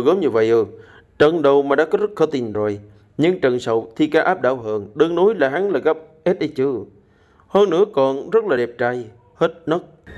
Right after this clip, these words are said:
Bên cạnh đó thì trận cuối cùng của nhóm D hiện đang chuẩn bị bắt đầu. Sau suất ký hợp đồng thứ hai, cũng là suất cuối cùng, cũng sẽ quyết định vào trong trận này. Đây là trận chiến giữa một anh hùng cấp A lâu năm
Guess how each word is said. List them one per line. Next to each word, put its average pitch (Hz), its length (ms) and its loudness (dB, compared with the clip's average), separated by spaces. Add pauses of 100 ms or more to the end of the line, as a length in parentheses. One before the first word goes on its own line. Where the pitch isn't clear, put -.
(600)
Bên 185 240 8
cạnh 123 200 6
đó 147 320 4
thì 151 120 4
trận 143 220 4
cuối 220 260 4
cùng 123 160 2
của 131 120 6
nhóm 151 200 4
D 123 40 2 (560)
hiện 156 240 4
đang 202 220 2
chuẩn 180 160 0
bị 123 180 2
bắt 160 160 0
đầu. 110 220 -2 (720)
Sau 127 500 2
suất 208 160 6 (140)
ký 226 160 0
hợp 143 180 4
đồng 127 280 -2
thứ 151 160 -2
hai, 117 260 -4 (480)
cũng 214 340 0
là 156 120 4
suất 196 240 -2
cuối 247 240 -2
cùng, 123 280 -2 (420)
cũng 175 220 2
sẽ 175 140 0
quyết 208 240 -4
định 151 160 0
vào 151 140 2
trong 202 260 0
trận 127 160 -2
này. 117 200 -8 (840)
Đây 190 220 10
là 147 120 8
trận 139 240 2
chiến 196 240 2
giữa 190 80 8
một 175 180 4
anh 196 140 2
hùng 131 160 0
cấp 156 160 2
A 123 300 -2
lâu 131 260 2
năm 120 160 0